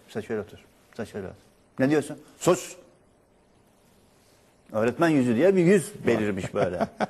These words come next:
Speaker 1: Ee, korkacaksın, sineceksin.
Speaker 2: Doğrudur.
Speaker 1: Başka da bir şey bilmene gerek yok.
Speaker 2: Tabii, tabii.
Speaker 1: Ve üstlerine yalakalık yapacaksın.
Speaker 2: E, yani
Speaker 1: Netice itibariyle bu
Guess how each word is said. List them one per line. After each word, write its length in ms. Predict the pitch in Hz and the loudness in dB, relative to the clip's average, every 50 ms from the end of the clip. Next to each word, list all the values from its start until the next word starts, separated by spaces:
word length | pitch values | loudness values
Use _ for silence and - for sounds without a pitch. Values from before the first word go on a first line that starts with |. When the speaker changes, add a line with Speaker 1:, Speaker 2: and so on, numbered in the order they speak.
| - - - - - - _ _ - | -6 -12 -20 -20 -20 -20 _ _ -6
Speaker 1:
Ee, 40 | 98 87 85 80 71 65 67 62 50 - - - - - - - - - - - - - - | -4 -4 -4 -4 -6 -8 -8 -10 -12 -14 -16 -18 -20 -20 -20 -20 -20 -20 -20 -20 -20 -8 0
korkacaksın, 600 | - 156 143 - 139 117 107 101 - - - 180 | 2 2 4 4 2 2 2 0 0 -2 -4 -2
sineceksin. 640 | - - 151 139 120 101 104 90 - - - - - - | 0 0 2 2 0 0 -2 -4 -4 -8 -12 -16 -14 -8
Speaker 2:
Doğrudur. 360 | - 120 117 104 92 87 87 104 - | -4 -2 -2 -2 -2 -4 -6 -2 0
Speaker 1:
Başka 340 | 151 180 170 - - 160 147 | 2 2 0 -2 -4 -2 -2
da 120 | 135 135 | 0 0
bir 60 | 143 | 0
şey 300 | 135 - 147 135 123 107 | -2 0 0 0 2 2
bilmene 400 | 127 127 120 117 110 110 110 107 | 2 2 2 2 2 0 0 -2
gerek 420 | 104 104 95 98 110 113 117 - 135 | -2 -2 0 0 0 0 -2 -2 -2
yok. 220 | 127 107 - - - - - _ _ _ - | -2 -2 -2 -4 -12 -20 -20 _ _ _ -8
Speaker 2:
Tabii, 140 | 127 143 165 156 - | -8 -8 -8 -10 -12
tabii. 440 | - 160 147 127 120 - - 170 160 | -12 -12 -12 -14 -10 0 2 4 4
Speaker 1:
Ve 80 | - - - | 4 4 2
üstlerine 460 | - - - 147 127 117 120 147 190 | 0 2 4 4 4 4 4 4 4
yalakalık 500 | 285 254 233 220 - - 156 143 - - | 4 4 4 4 4 2 2 2 2 0
yapacaksın. 600 | 113 101 98 87 87 - - - - - - 170 | -4 -4 -4 -8 -10 -12 -14 -18 -18 -14 -10 -6
Speaker 2:
E, 20 | 165 | -2
yani 320 | 190 185 156 131 131 127 - - 123 | -2 -2 -2 -2 -4 -6 -8 -8 -8
Speaker 1:
Netice 340 | 117 - - 107 101 107 104 | -8 -6 -6 -6 -4 -4 -4
itibariyle 680 | 101 - 110 98 101 101 101 98 104 104 120 151 175 180 - - - - - - - - - - - - - _ - | -4 -6 -2 0 2 2 2 2 0 0 0 0 -2 -2 -6 -12 -20 -20 -20 -20 -20 -20 -20 -20 -20 -20 -14 _ 2
bu 420 | 151 151 151 147 156 190 180 - | 2 4 6 4 4 2 -2 -6